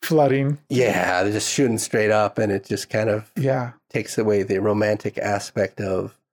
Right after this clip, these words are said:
Speaker 2: you know, the city lights.
Speaker 1: Yeah.
Speaker 2: But, um, but, you know, the crowd is really nice, and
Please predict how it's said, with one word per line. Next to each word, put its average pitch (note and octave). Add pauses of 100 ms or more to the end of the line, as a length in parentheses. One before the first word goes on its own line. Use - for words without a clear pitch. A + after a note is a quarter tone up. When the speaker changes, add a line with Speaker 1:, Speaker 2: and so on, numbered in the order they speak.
(300)
Speaker 2:
you G#2
know, F#2
the F#2
city G2
lights. F#2 (120)
Speaker 1:
Yeah. C3
Speaker 2:
But, G#2+ (120)
um, G#2
but, -
you D4
know, B3
the A3
crowd C3
is D3
really B2+
nice, B2
and A#2